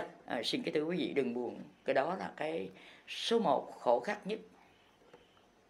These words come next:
Mà mình còn mơ đó,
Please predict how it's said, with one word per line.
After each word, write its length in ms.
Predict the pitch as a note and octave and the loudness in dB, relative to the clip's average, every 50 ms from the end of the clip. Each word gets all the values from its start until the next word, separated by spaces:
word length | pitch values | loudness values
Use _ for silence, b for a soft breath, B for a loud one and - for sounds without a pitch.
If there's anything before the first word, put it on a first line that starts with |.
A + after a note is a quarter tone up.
| _ _ _ _ _ _ _ _ - - _ _ _ _ _ _ _ _ _ - _ _ _ _ B B B B B B B B B B B B - | _ _ _ _ _ _ _ _ -20 -20 _ _ _ _ _ _ _ _ _ -20 _ _ _ _ B B B B B B B B B B B B 4
Mà 120 | D#3+ D#3 | 4 6
mình 240 | D3+ D#3 D3+ D3 C3+ | 6 6 4 4 6
còn 260 | - D#3+ D3+ D3 D3+ | 6 6 6 8 8
mơ 260 | F3+ G#3+ A3+ A3+ A#3 | 6 6 6 6 4
đó, 80 | A#3 B3 | 4 2